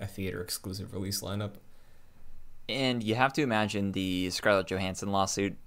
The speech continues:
Speaker 2: probably has something to do, to do with this as well.
Speaker 1: Yeah.
Speaker 2: Um, I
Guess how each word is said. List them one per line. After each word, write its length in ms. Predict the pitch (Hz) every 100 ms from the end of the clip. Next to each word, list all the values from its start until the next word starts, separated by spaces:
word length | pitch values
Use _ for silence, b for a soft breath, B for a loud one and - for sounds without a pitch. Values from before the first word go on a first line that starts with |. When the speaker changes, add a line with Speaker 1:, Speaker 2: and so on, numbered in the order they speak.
| -
Speaker 2:
probably 300 | - 95 98
has 160 | 95 95
something 200 | 107 98
to 80 | -
do, 120 | 98
to 220 | - 101
do 100 | 98
with 120 | 95 95
this 140 | 92
as 100 | 90
well. 280 | 78 92 95 -
Speaker 1:
Yeah. 260 | 98 92 95 - -
Speaker 2:
Um, 480 | 87 85 73 64 - - - - - - - - - - - - - -
I 180 | 98